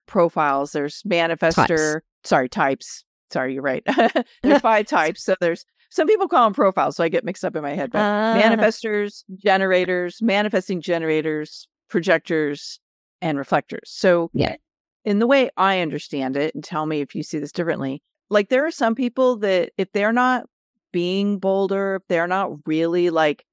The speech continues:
Speaker 1: like, having fun with what they're doing and letting that fun energy, like, really, like, shine, like, they're gonna feel deflated. They're gonna be invisible, right? It's not gonna really
Speaker 2: Mm-hmm.
Speaker 1: help them amplify their unique energy. Manifestors are one of those types.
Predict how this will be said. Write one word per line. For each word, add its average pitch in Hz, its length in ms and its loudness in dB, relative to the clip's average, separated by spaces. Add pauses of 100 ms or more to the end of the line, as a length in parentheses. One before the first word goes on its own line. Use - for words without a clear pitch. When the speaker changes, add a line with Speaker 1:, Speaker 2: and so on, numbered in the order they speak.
(320)
Speaker 1:
like, 143 200 -4
having 175 520 -2
fun 175 240 2
with 175 160 -4
what 170 140 2
they're 170 140 -2
doing 170 500 -2
and 147 160 -2
letting 170 300 0
that 170 280 2
fun 175 260 0
energy, 165 480 0
like, 147 240 0
really, 165 480 0
like, 139 180 -4
shine, 156 600 -4
like, 170 180 0
they're 226 280 -2
gonna 269 240 -2 (280)
feel 214 600 0 (100)
deflated. 160 640 2
They're 165 140 0
gonna 180 280 -2
be 175 380 -4
invisible, 151 580 -2
right? 156 220 2
It's 165 120 -6
not 226 180 -2
gonna 196 180 -2
really 156 240 2
Speaker 2:
Mm-hmm. 208 80 -2
Speaker 1:
help 190 140 -4
them 160 240 -2
amplify 143 480 -2
their 135 160 -6
unique 143 200 -8
energy. 139 300 -6 (300)
Manifestors 233 640 0
are 180 60 -2
one 170 180 2
of 160 80 2
those 147 200 -2
types. - 460 -6